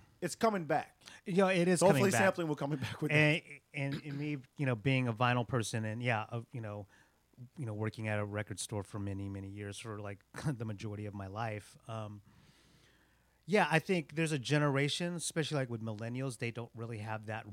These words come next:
Speaker 2: recollection of, like, okay, well, you know,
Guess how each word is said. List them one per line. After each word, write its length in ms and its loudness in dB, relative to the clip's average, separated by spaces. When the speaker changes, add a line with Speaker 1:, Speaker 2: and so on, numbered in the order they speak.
Speaker 2:
recollection 800 -6
of, 160 -8
like, 420 -10
okay, 300 -8
well, 320 -10
you 100 -14
know, 280 -12